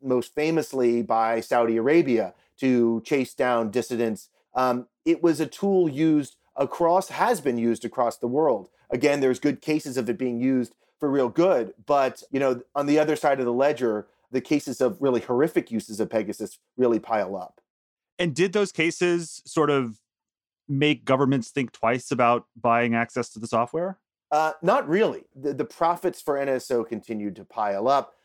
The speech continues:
Speaker 1: More and more countries were interested in this technology. Again, offensive cyber tools at one point were kind of the preserve of a very, very small number of very wealthy, powerful countries, the United States, China, Israel, et cetera. What this was,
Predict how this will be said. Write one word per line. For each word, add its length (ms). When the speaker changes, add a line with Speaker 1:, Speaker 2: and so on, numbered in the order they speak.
Speaker 1:
More 240
and 80
more 160
countries 480
were 100
interested 580
in 220
this 160
technology. 580
Again, 460
offensive 520
cyber 440
tools 440
at 100
one 300
point 400
were 120
kind 260
of 160
the 80
preserve 580
of 120
a 80
very, 280
very 220
small 360
number 380
of 200
very 260
wealthy, 440
powerful 440
countries, 500
the 80
United 380
States, 640
China, 540
Israel, 400
et 100
cetera. 280
What 200
this 260
was, 440